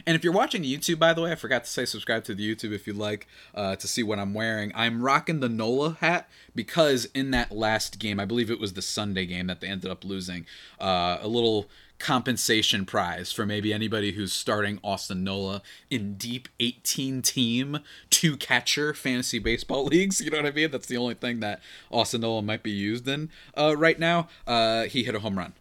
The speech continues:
So that's why I think that it is worth, uh, wearing the hat, because I said, if Austin Nola does something, then I wear my little Nola hat, which of course has nothing to do with Austin Nola, but I think it's funny and it amuses me.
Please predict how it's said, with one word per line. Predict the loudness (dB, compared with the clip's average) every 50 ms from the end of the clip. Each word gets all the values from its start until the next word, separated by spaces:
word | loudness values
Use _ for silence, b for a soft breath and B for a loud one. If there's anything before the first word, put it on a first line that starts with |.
| -4
So | -2 0 0 2 2
that's | 0 0 -2 -2 -2
why | -2 0 0 0 -2
I | -2 -6 -8
think | -10 -8 -10 -10 -8 -8
that | -6 -6
it | -6 -6
is | -6 -8 -8
worth, | -8 -8 -8 -8 -10 -12 -8
uh, | -6 -4 -4 -4 -2
wearing | -2 -2 -2 -2 -2
the | -2
hat, | -2 -2 -2 -2
because | -6 -8 -6 -4 -4 -2
I | -2
said, | -4 0 2 4 4 4 4 2 0 B B B B B B B B B B B B B -12
if | -6 0
Austin | 2 2 2 2 0
Nola | 0 0 0
does | 0 -2 -2 -2
something, | -4 -6 -6 -6 -6
then | -6 -4
I | -2 -2
wear | -2 -2
my | -4 -4 -4
little | -4 -4 -4
Nola | -4 -4 -6 -4 -4 -6
hat, | -6 -8 -10 -12 _ _ _ _ _ _ _ -12
which | -8 -4 -2 -2
of | -2 2
course | 4 4 4 6
has | 4 2
nothing | 2 0 0 0 0
to | 2
do | 2
with | 2 2
Austin | 2 2 2 0 0 0
Nola, | -2 -2 -2
but | -2 -2 -2
I | -4
think | -4 -6 -8 -6
it's | -8 -8
funny | -6 -6 -6 -4 -4 -6
and | -6
it | -4 -4
amuses | -2 -2 -2 -2 -4 -6 -10 -10
me. | -10 -10 -10